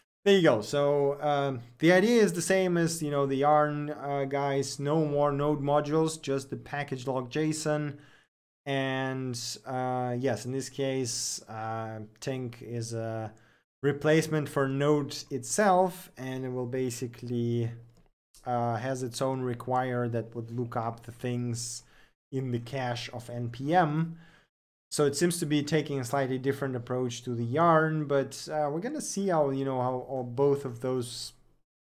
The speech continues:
resolve, let's put it this way, and, uh, which one of them wins, which approach would be better. But this makes me very excited for the future of N P M and node modules, you know, because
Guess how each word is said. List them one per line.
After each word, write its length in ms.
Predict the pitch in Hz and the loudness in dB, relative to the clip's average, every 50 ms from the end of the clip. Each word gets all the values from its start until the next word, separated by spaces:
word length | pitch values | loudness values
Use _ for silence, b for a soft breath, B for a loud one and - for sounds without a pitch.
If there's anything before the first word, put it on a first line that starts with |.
| _ _ _ | _ _ _
resolve, 840 | 135 139 160 170 165 - - 139 139 147 175 208 233 - - - - - - | -2 4 8 8 8 8 6 6 6 6 6 4 2 0 -6 -14 -20 -14 -10
let's 200 | 160 160 170 165 | -8 -8 -8 -10
put 180 | - - 175 170 | -6 -2 0 0
it 120 | 165 165 | 0 0
this 240 | 170 175 170 170 170 | -2 -4 -4 -4 -6
way, 260 | 165 170 190 208 226 | -6 -4 -4 -4 -6
and, 320 | 202 170 165 160 156 151 | -6 -6 -6 -6 -6 -4
uh, 160 | 156 151 147 147 | -2 -2 0 0
which 280 | 139 147 143 143 - | -2 -4 -8 -6 -4
one 140 | 139 139 139 | -4 -2 -2
of 140 | 135 127 127 | -4 -4 -6
them 260 | 131 123 123 123 131 | -6 -6 -6 -6 -4
wins, 380 | 151 190 190 147 143 156 151 139 | -2 -2 -2 -2 -4 -6 -6 -8
which 200 | 139 135 139 135 | -8 -8 -8 -8
approach 320 | 139 135 127 123 120 120 | -6 -4 -4 -4 -4 -6
would 140 | 123 120 117 | -6 -6 -6
be 100 | 120 117 | -6 -6
better. 420 | 117 - 180 185 165 160 160 180 | -2 0 0 2 2 2 0 0
But 320 | 185 175 156 156 160 156 - B B B B B B B B _ - | 0 2 0 0 0 -2 -8 B B B B B B B B _ -14
this 140 | 165 - | -6 0
makes 180 | 277 285 330 - | 2 2 2 4
me 120 | - 330 | 4 2
very 240 | 269 233 233 240 233 | 4 6 6 6 4
excited 440 | 226 226 - - 254 277 240 208 170 | 4 2 2 2 4 4 2 0 -2
for 140 | - - 180 | -2 -4 -2
the 120 | 165 160 | -2 -2
future 520 | 160 - 170 180 175 175 175 170 160 147 139 | -4 -2 -2 -2 -2 -2 0 0 0 2 0
of 180 | 135 123 - | -2 -2 -4
N 180 | - 147 143 139 | -6 -6 -6 -8
P 260 | 139 - 139 135 143 | -8 -6 -4 -2 -2
M 120 | 147 139 | -2 -2
and 200 | 139 135 131 127 | -4 -4 -4 -2
node 260 | 135 165 180 147 120 117 | -2 0 0 0 -2 -2
modules, 500 | 113 110 110 107 110 117 117 127 131 123 | -2 -2 -2 -4 -4 -4 -4 -4 -4 -4
you 60 | 123 | -6
know, 180 | 117 117 117 | -4 -4 -4
because 580 | 123 131 120 117 120 117 117 117 117 - - - | -4 -6 -6 -6 -4 -4 -4 -4 -6 -8 -12 -14